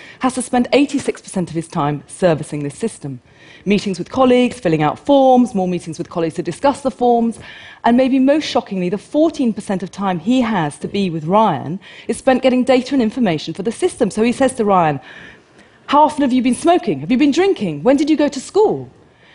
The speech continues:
And this kind of interaction rules out the possibility of a normal conversation.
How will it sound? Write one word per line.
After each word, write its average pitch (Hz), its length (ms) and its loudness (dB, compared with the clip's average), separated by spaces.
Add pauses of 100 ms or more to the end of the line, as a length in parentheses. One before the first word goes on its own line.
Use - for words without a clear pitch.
(160)
And 294 160 4
this 403 160 0
kind 392 160 2
of 302 80 2
interaction 196 840 -2
rules 285 420 2
out 190 200 0
the 208 40 -4
possibility 180 560 -6
of 170 60 -8
a 208 60 -2
normal 165 280 -2
conversation. 160 920 -6